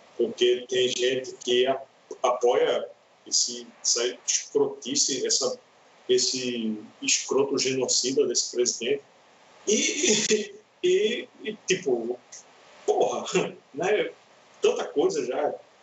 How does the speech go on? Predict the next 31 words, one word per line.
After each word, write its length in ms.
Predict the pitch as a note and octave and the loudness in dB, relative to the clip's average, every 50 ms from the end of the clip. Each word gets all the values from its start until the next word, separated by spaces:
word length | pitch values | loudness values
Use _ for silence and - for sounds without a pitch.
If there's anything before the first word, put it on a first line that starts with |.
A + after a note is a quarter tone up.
| _ - | _ 0
tanta, 340 | D#3+ E3 E3 - G3 F#3+ F#3 | 0 2 2 2 0 0 0
tanta, 380 | - - D3 E3+ - - - - | 0 -2 -2 -2 0 0 -2 -2
tanto 300 | - - E3 E3+ E3+ - | -2 -2 -4 -4 -4 -8
crime 540 | - - - C#3+ C#3 - - F#3 C3 - - - _ _ _ _ _ - - | -12 -12 -10 -8 -8 -6 -6 -6 -6 -8 -10 -14 _ _ _ _ _ -10 -8
que 60 | C3 | -6
o 20 | |
cara 200 | C#3 - C3+ C#3 - | -2 -2 -2 0 0
comete, 420 | D3 B2+ - A#2+ B2+ B2 - - | -2 -2 0 0 -2 -2 -2 -2
falta 220 | - D#3+ D#3+ E3+ D#3+ | -2 -2 -2 -2 -4
de 80 | E3 | -4
decoro, 800 | D#3+ E3+ - - - - - A2 A#2+ C3+ D3 C#3+ C3 A2 G#2 - - _ _ _ - | -2 -2 -2 -2 -4 -8 -4 0 0 2 2 2 2 0 0 -4 -10 _ _ _ -6
é 100 | B2+ C3 B2+ | -4 -4 -2
crime 240 | - - D#3+ F#3 F3+ | -2 0 0 0 2
de 80 | - C3+ | 0 0
responsabilidade, 1080 | D3 D3 - - - - - - - E3 D#3+ - D#3 D#3 C#3 - - A2+ G#2+ - - | 0 0 0 0 0 0 0 0 2 2 0 2 2 2 2 2 2 0 -2 0 2
os 100 | C#3 - - | 0 0 0
caralho, 520 | - A2+ G#2+ G#2+ A2 - C#3 C3+ B2+ B2 | 0 0 0 2 2 2 2 2 2 2
e, 380 | C3 C#3+ C#3+ B2+ A2+ G#2+ A2 - - - - - - | 2 0 0 -2 -2 -4 -6 -10 -14 -20 -18 -8 -2
e 120 | D3 D3 | 0 0
fica 180 | F#3+ E3+ - - | 0 0 0 0
o 20 | |
povo 200 | - - - - | 2 2 2 2
aí, 200 | - - - C#4+ - | 0 -2 -4 -6 -6
"P 120 | - - - - | -4 -4 -2 0
T, 380 | - - D4 - - - - | 2 2 2 2 0 -2 -2
P 180 | - - - - | 0 -2 -2 0
T", 260 | - A#3 - - - - - G4 - - - | 0 0 0 0 -2 -6 -12 -14 -12 -4 0
porra, 220 | E3+ C3+ B2+ - | 0 2 2 0
tome 180 | - - - - | 0 -2 -2 0
no 100 | F#3+ - | -2 -2
cu. 240 | - A#2 A#2+ B2+ | 0 0 0 0